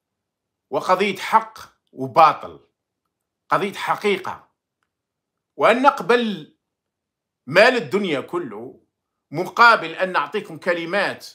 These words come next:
باش تخدموا بها"، لأنه كان هو اللي يمثل الشرعية تاع الفيس.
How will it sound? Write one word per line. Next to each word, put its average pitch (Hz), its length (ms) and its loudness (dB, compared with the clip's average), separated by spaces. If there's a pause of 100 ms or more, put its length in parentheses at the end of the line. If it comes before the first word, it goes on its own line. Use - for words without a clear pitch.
(160)
باش 135 160 -12
تخدموا 147 400 -4
بها"، 196 260 -4
لأنه 180 340 -6
كان 180 180 -6
هو 175 140 -6
اللي 180 100 -6
يمثل 170 280 -10
الشرعية 135 640 -10
تاع 92 100 -12
الفيس. - 580 -18